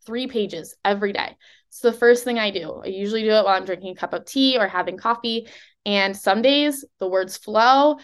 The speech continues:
and some days the words are <laughs> really hard to come by, but I sit there and I go through them.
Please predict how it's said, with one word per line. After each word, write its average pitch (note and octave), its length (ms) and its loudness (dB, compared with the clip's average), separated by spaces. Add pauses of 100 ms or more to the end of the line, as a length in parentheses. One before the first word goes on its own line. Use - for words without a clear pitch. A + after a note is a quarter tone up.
(240)
and F#3+ 160 -8
some A3 300 -2
days B3 380 4
the G#3+ 100 -2
words G3 400 -2
are F#3 400 0
<laughs> - 40 -16
really G#3+ 200 2
hard A3+ 240 0
to G#3+ 80 0
come G#3 220 -4
by, B3+ 240 4
but A#3+ 100 0
I F3+ 80 0
sit G3+ 340 -10
there B3 240 4
and G3+ 140 -4
I F3+ 80 -2
go F#3 240 -2
through G3 260 -6
them. C4 380 0